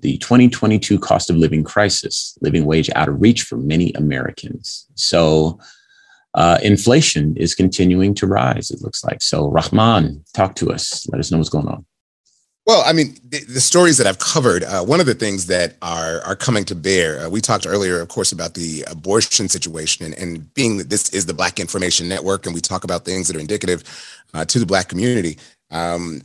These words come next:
Speaker 2: I will say that, that Black people have been working to help each other. Uh, in the
Speaker 1: Mm-hmm.
Speaker 2: abor-, abortion debate, uh, I did a story about Black women, uh, who were coming together to help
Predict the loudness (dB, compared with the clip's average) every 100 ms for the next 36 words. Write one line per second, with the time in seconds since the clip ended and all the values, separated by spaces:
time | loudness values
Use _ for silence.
0 | -2 0 2 2 4 4 4 4 0 -2
1 | -14 -6 -4 -4 -2 -2 0 -2 -2 -4
2 | -6 -4 -2 0 0 -4 -8 _ _ _
3 | _ 2 2 2 0 2 0 0 0 -2
4 | -2 -2 -2 -4 -18 _ -12 -6 -2 -2
5 | -2 -4 -4 -2 0 2 2 2 -2 0
6 | 2 2 -2 -2 -2 -2 -2 0 2 2
7 | 4 2 2 0 0 -4 -4 -4 -2 -2
8 | -4 -10 -18 -12 -2 0 0 -2 -4 -2
9 | 0 -2 -2 -2 -2 -2 0 2 2 0
10 | -2 -2 -2 -2 -2 -2 -6 -10 _ _
11 | _ 0 2 2